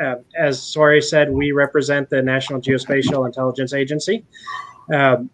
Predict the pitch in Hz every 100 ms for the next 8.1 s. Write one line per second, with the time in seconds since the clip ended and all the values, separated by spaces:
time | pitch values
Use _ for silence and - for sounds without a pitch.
0 | _ - - - - 175 151 143 - 160
1 | 160 202 190 170 180 180 170 180 170 147
2 | 147 135 151 165 185 175 - 156 147 151
3 | 180 214 - - - 180 143 135 135 -
4 | 160 175 190 - 170 160 170 165 175 156
5 | - 151 139 135 147 151 147 147 - 139
6 | 131 - 175 175 147 139 147 147 143 -
7 | 160 147 139 131 139 151 175 170 151 131
8 | 127